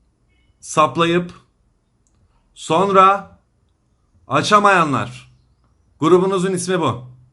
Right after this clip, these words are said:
Biliyorsunuz yeni nesil grupların hepsi bu. Dolu Kadehi Ters Tut, Yüzdeyken Konuşuruz falan gibi gruplar olduğu için, e, ben de size böyle bir isim verdim. Kapalıyken saplayıp sonra açamayanlar.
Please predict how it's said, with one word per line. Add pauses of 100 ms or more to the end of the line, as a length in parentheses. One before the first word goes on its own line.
(100)
Biliyorsunuz
yeni
nesil
grupların
hepsi
bu.
Dolu
Kadehi
Ters
Tut, (340)
Yüzdeyken
Konuşuruz (640)
falan
gibi
gruplar
olduğu
için, (600)
e,
ben
de
size
böyle
bir
isim
verdim.
Kapalıyken
saplayıp
sonra
açamayanlar.